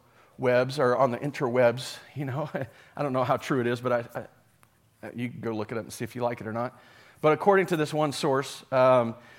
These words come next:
they had a clock counting down that said every, every eleven point five five seconds, someone in the United States dies.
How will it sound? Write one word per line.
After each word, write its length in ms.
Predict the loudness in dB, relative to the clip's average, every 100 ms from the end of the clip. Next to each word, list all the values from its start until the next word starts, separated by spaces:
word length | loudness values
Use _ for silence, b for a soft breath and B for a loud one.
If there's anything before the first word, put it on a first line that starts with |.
| b b b _
they 100 | 0
had 80 | 2
a 40 | 2
clock 340 | 6 6 4
counting 280 | -2 0 0
down 220 | 0 0
that 80 | -4
said 240 | -4 -2
every, 300 | 0 0 -2 -6 -2
every 220 | -2 2
eleven 300 | 4 6 2
point 280 | -2 -4 -2
five 300 | 2 2 2
five 220 | 0 0
seconds, 600 | -2 -6 -4 -10 -14 -20
someone 380 | -10 -4 -2 -2
in 120 | -2
the 60 | -4
United 300 | -2 -2 -4
States 360 | -4 -6 -6 -4
dies. 440 | -2 -2 -6 -20